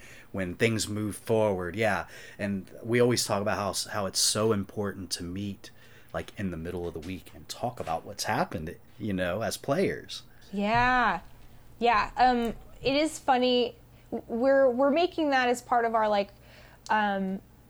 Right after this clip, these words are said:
Speaker 2: w-, we hang out all the time, whether it's on, like, Discord or if we're Mar-, we use the Marco Polo app. I don't know if you guys are,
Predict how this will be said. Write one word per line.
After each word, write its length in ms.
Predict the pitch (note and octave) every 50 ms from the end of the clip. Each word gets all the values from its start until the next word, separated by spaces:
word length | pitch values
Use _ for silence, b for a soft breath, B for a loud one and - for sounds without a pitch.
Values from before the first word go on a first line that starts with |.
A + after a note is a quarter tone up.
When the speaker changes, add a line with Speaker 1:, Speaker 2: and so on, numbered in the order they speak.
| - - - - -
Speaker 2:
w-, 160 | A#3+ - -
we 160 | D4 F4 G4 G#4+
hang 220 | F4 G#4 E4 C4
out 260 | A3+ A#3 A#3+ A#3+ - - -
all 120 | A#3 A#3
the 60 | G#3 G3
time, 300 | - - G3+ F3+ F3+ G3
whether 280 | G#3 G#3 G3+ G#3+ G#3
it's 140 | G#3 G#3 -
on, 180 | G#3 G3+ G3+ G#3
like, 240 | G3 G3 G3 -
Discord 600 | - G3 F#3 - - - G3+ F#3+ F#3 F#3 F#3 F3+ - -
or 500 | - F#3+ F#3 F#3 F#3 F#3 F#3+ F#3 - -
if 200 | - G3+ G3+ -
we're 140 | G#3+ G#3 G3+ G3
Mar-, 240 | G3+ F#3+ F#3+ F#3 -
we 100 | G#3+ A#3+
use 240 | B3 B3+ C4+ B3+ G#3
the 100 | B3 A#3+
Marco 300 | A3 G#3+ G#3+ G#3+ A3 G3
Polo 380 | G3+ - G3 F#3 F#3+ G3 G#3+ -
app. 300 | - A3+ A3 A3+ - - -
I 60 | -
don't 80 | G#3 G3+
know 80 | G3+ G3+
if 140 | G3+ -
you 60 | G#3 G3+
guys 260 | F#3+ F#3+ F#3+ F#3+ F#3+
are, 220 | F#3 F#3 F3+ G3+